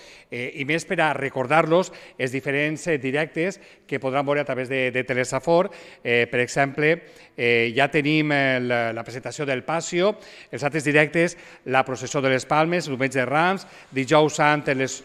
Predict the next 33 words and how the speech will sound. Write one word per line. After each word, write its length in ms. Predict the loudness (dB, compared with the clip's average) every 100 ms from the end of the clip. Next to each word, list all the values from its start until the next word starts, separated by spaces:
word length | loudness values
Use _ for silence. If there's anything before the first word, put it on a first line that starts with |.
| -10
les 220 | -10 -10 -6
últimes 560 | -6 -4 -4 -4 -6 -10 -20 -16 -4
mirades, 580 | 0 4 4 4 0 -4 -20 -20 _ -8
i 80 | -2
precisament 800 | 2 2 2 0 0 -2 -4 -6 -4
la 80 | -2
germandat 680 | -2 -2 -2 -2 -2 -2 -2
d'avui 380 | -2 0 -2 -4 -10 -20 -20 _ _ _ _
té 140 | -2
una 100 | 0
relació 600 | 0 0 0 0 -2 -2 -6
directa, 380 | -2 0 0 -2
no, 220 | -2 -4 -6
directíssima, 800 | -2 -2 -2 -6 -6 -2 -2 -4 -8 -20 -8 -2
amb 160 | 0
eixe 220 | 0 2 2
acte, 300 | 2 -2 -4 -6
eixa 300 | -8 -6 -6
novetat 400 | -4 -4 -4 -6
que 80 | -6
ens 120 | -6
arribarà 380 | -4 -2 0 -2 -4 -20 -20 -8
en 140 | -6 -4
dijous 460 | -4 0 0 -2 -8 -12
sant. 300 | -4 -2 -2 -10 -20 -20 -10
Anem 220 | -4 0 0
a 40 | 2
parlar 220 | 2 2
amb 140 | 2
ells 100 | -2
de 80 | -2
seguida, 360 | -4 -4 -2 -2
però 300 | -2 -2 0